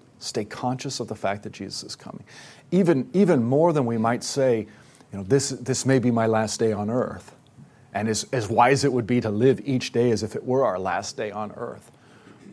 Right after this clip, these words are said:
Perhaps even more emphasis, just in terms of quantity, is, uh, is placed by the New Testament on living each day as if this is the day the Lord returns,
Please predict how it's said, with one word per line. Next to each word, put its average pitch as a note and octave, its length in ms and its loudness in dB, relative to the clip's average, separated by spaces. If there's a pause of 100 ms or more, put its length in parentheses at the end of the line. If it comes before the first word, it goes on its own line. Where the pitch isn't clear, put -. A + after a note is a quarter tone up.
(140)
Perhaps C3+ 380 4
even B2 240 2
more C#3+ 360 4
emphasis, - 920 -6 (420)
just - 200 -6
in C#3+ 100 -4
terms A#2+ 340 0
of - 160 -14 (540)
quantity, - 760 -2 (580)
is, C3+ 300 0 (100)
uh, E2 120 0 (440)
is C#3 160 -2
placed C3+ 500 0
by B2+ 200 2
the E3 100 2
New A#2 140 2
Testament A2+ 540 -4 (120)
on B2 320 2
living B2+ 280 4
each C#3 280 2
day C3 220 2
as A2+ 160 0
if A#2 260 -4 (220)
this B2 240 0
is A#2+ 100 -2
the A#2 120 -4
day G#2+ 200 -2
the G#2+ 120 -4
Lord A2 280 -6
returns, - 720 -10